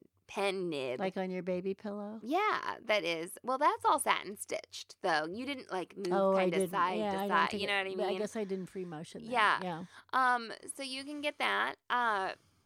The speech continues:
Speaker 1: and so you can use a zigzag stitch if you want to, you know, check that out. I think that a teacher we used to bring in, Karen Landuska, she would use some of the decorative stitches just to get, like, a random looking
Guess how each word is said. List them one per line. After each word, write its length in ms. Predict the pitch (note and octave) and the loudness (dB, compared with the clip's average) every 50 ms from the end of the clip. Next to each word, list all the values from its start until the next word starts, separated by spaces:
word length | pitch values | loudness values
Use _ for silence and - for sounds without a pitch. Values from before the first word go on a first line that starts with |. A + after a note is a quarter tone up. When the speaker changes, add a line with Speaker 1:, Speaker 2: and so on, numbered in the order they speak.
| _ _ _ - | _ _ _ -8
Speaker 1:
and 480 | B3+ B3+ B3 A#3 A3 A3 A3 G#3+ A3+ - _ _ _ _ _ _ _ _ _ _ _ - | -4 -2 -2 -2 -2 -4 -6 -10 -12 -14 _ _ _ _ _ _ _ _ _ _ _ -10
so 100 | A3 - | -6 -6
you 80 | B3 A#3 | -6 -6
can 300 | - - - D#4+ E4 E4+ | -6 -2 0 2 2 4
use 200 | E4 D#4 D4+ C#4+ | 4 2 0 0
a 40 | C#4 | -2
zigzag 400 | B3+ C4 B3 A#3 A#3+ A#3+ A#3+ A#3 | -2 -2 -2 0 2 0 0 0
stitch 220 | - - A#3+ A3+ - | -2 -4 -4 -4 -2
if 200 | - A#3 B3 - | -2 -4 -4 -4
you 100 | A#3+ A#3+ | -6 -6
want 240 | A3 A3 G#3 G3 - - | -2 -2 -2 -2 -4 -6
to, 340 | - A3+ A3 G#3+ G#3+ G#3+ - | -4 -2 -2 0 -2 -2 -4
you 80 | - F#3+ | -6 -8
know, 120 | F#3 E3+ | -6 -6
check 260 | - - - A3+ A3 | -6 -6 -8 -6 -4
that 160 | - A3 G#3 G3+ | -2 0 2 4
out. 300 | G3 F#3+ G3 G3 G3+ - | 4 6 6 4 4 0
I 60 | - B3 | -4 -8
think 240 | - C4+ C4+ B3 | -6 -8 -8 -4
that 240 | - A3 F#3+ - - - | -2 -2 -2 -2 -2 -2
a 160 | A3 F#3+ F#3 F#3 - - | -2 -2 -2 -2 -6 -10
teacher 380 | - A#3+ A#3 - - A3 G#3 | -10 -10 -8 -6 -4 -4 -2
we 100 | G3+ G#3 | -2 -2
used 240 | G3+ G3 G3 - - | -2 -2 -4 -4 -6
to 60 | F#3+ | -4
bring 180 | F3+ F3 E3+ E3+ | -2 -2 -2 0
in, 220 | E3+ E3+ E3+ G3+ | -2 -4 -4 -6
Karen 300 | - G#3 G3+ G3 G3 F#3+ | -4 -4 -2 -2 0 0
Landuska, 720 | F3+ F3 E3+ E3+ E3+ F3+ G3+ - - A#3 A#3 A#3 A#3+ C4 C4+ _ _ - - - - - - _ - | 0 0 2 2 2 2 2 0 -2 0 2 2 2 0 -4 _ _ -20 -20 -20 -20 -20 -20 _ -10
she 200 | - - C#4+ C#4 | -6 -2 -2 0
would 160 | C4 C4 A3 | 0 -2 -2
use 280 | A3 A#3+ A#3+ A#3+ A#3+ - | -2 -2 -2 -2 -4 -6
some 140 | - C4 A#3 | -6 -4 -2
of 60 | A3+ | -2
the 60 | G#3+ | 0
decorative 440 | G3 G#3 G3+ G3+ - A3+ A3 A3 - | 2 2 2 2 0 -2 -2 -4 -4
stitches 420 | - - A#3 - - A#3+ A#3 A3+ | -6 -6 -6 -6 -4 -6 -6 -6
just 260 | - - F#3 - - - | -6 -6 -6 -6 -8 -8
to 40 | F#3+ | -4
get, 180 | F#3 - - | -4 -4 -4
like, 140 | - E3+ - | -4 -6 -4
a 80 | D#3+ D#3 | -4 -4
random 540 | D#3+ E3 E3 E3 E3 E3+ E3+ E3+ E3 E3 | -4 -4 -4 -4 -4 -4 -4 -4 -4 -4
looking 640 | D#3+ D#3 D#3+ E3+ - - E3+ E3 E3 E3 E3 E3 E3+ | -4 -6 -8 -8 -6 -6 -6 -4 -4 -6 -6 -8 -10